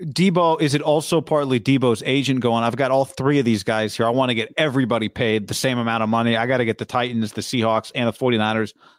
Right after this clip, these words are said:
all in the same neighborhood. And I'm gonna use my other two guys for each individual guy,"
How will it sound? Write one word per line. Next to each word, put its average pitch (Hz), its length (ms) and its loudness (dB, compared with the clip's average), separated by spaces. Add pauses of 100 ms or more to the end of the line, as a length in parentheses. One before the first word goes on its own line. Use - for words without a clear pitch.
(160)
all 123 220 2
in 110 60 0
the 110 80 2
same 113 220 0
neighborhood. 139 520 0 (1500)
And 127 100 0
I'm 135 80 -2
gonna 131 140 2
use 123 460 2
my 123 160 0
other 127 200 2
two 131 220 0
guys 123 440 0
for 123 140 -12
each 139 240 -2
individual 117 540 0
guy," 127 480 0